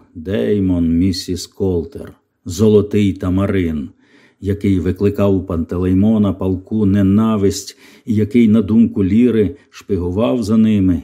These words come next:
і дізнався про алетіометр. Тож рано чи пізно вони об'являться.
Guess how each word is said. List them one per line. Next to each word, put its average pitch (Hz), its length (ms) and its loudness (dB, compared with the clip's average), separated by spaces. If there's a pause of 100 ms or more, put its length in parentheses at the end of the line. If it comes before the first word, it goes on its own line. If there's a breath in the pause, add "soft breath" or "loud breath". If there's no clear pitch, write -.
(100)
і 98 80 -8
дізнався 98 640 -2
про 101 200 -4
алетіометр. 90 1080 -4 (1300)
Тож 92 300 -4
рано 98 400 2
чи - 160 -8
пізно 98 720 0 (200)
вони 95 380 -2
об'являться. 90 1000 -4